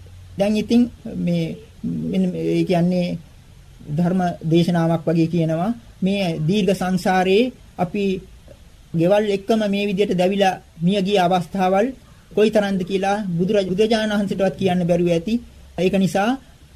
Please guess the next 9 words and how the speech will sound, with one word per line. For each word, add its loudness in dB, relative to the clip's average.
අප්‍රමාදී 2
වන්න 0
කියලා, -6
අපමත්තා -2
හෝත, 0
අප්‍රමාදී 0
වන්න -2
කියලා -2
එක්තරා 0